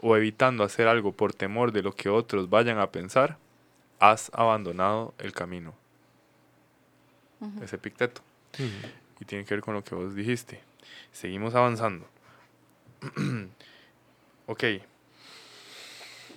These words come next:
Speaker 1: El concepto de momento mori ya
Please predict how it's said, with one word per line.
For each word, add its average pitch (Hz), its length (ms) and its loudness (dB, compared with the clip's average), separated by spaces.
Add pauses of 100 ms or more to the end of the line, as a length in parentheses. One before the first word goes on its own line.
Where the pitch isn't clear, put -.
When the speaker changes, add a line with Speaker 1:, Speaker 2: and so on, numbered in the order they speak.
(1200)
Speaker 1:
El 117 80 -12
concepto 117 640 0 (140)
de 104 240 2
momento 104 680 0
mori 123 480 0 (120)
ya 107 280 6